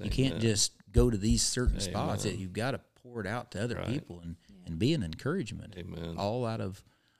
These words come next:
Speaker 1: all out of love.
Speaker 2: Amen.
Speaker 1: I've done things that hadn't all been out of love. You get kind of, uh, frustrated, and the Lord's, um, put me through refining to where
Speaker 2: Right.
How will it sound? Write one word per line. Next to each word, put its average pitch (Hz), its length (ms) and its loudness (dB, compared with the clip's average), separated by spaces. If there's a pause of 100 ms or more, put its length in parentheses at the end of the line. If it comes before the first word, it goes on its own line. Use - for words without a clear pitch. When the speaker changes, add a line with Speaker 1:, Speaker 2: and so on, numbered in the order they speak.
Speaker 1:
all 117 180 4
out 120 100 2
of 110 100 -4
love. 113 360 -2
Speaker 2:
Amen. 92 500 -6
Speaker 1:
I've 110 180 -4
done 110 200 0
things 107 300 0
that 80 120 -4 (280)
hadn't 101 240 0
all 101 140 0
been 101 180 0
out 101 160 -2
of 95 80 -2
love. 113 280 -2
You 98 100 -6
get 101 180 -4 (560)
kind 110 340 0
of, 95 240 -4
uh, 87 220 -2 (180)
frustrated, 120 600 0
and 110 60 -2
the 92 60 -2
Lord's, 104 480 -4 (720)
um, 58 360 -12 (200)
put 113 120 -4
me 107 100 2
through 107 280 0
refining 123 720 0
to 98 120 -4
where 101 320 0
Speaker 2:
Right. 92 300 -6